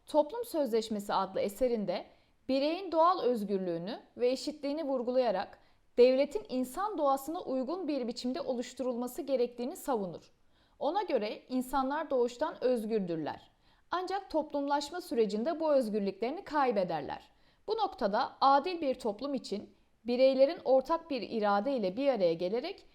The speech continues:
bir sözleşme yapmaları gerektiğini öne sürer. Devlet bu sözleşme sonucunda ortaya çıkan topluluğun iradesini temsil etmeli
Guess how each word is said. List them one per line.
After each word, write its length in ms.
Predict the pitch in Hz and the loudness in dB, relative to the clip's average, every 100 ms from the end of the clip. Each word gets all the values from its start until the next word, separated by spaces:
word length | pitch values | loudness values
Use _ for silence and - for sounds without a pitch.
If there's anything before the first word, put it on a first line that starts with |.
| _ - | _ -4
bir 140 | 320 | -2
sözleşme 640 | 339 294 247 233 262 320 | 0 2 4 4 2 2
yapmaları 480 | 302 254 202 190 185 | -2 -2 -2 0 0
gerektiğini 540 | 190 220 208 208 247 370 | 0 0 0 -4 -6 -4
öne 220 | 262 226 | -4 -4
sürer. 420 | - 180 - - _ _ _ _ - | -4 -6 -6 -10 _ _ _ _ 2
Devlet 440 | 254 277 403 - - - | 4 4 0 -10 -20 -6
bu 100 | 370 | -4
sözleşme 640 | 381 330 302 262 311 370 392 | -2 0 0 0 -4 -6 -8
sonucunda 560 | 311 240 208 196 185 | -4 -4 -2 0 0
ortaya 420 | 202 196 196 285 | 2 0 0 -2
çıkan 400 | 294 - 208 277 - - | -2 -4 -6 -6 -14 0
topluluğun 560 | 277 269 269 269 320 | 2 2 0 -2 -4
iradesini 680 | - 247 240 220 208 190 170 | -4 0 0 0 -4 -6 -8
temsil 380 | 196 180 - 294 | -6 -6 -6 -4
etmeli 520 | 330 320 311 320 349 | -4 -4 -4 -4 -8